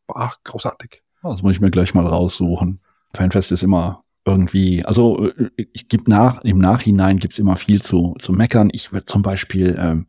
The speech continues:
Speaker 2: so einen Pubcrawl nicht mitmachen, ne? Also schon,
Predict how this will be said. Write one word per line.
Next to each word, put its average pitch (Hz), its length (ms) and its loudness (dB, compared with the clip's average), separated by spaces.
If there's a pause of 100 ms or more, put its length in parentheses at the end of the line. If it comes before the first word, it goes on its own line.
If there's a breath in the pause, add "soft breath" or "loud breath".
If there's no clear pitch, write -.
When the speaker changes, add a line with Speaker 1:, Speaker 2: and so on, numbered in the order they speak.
Speaker 2:
so 113 80 0
einen 104 100 2
Pubcrawl 80 440 0
nicht 87 180 -4
mitmachen, 87 520 -2 (120)
ne? 104 120 2
Also 101 400 -2 (140)
schon, 175 480 2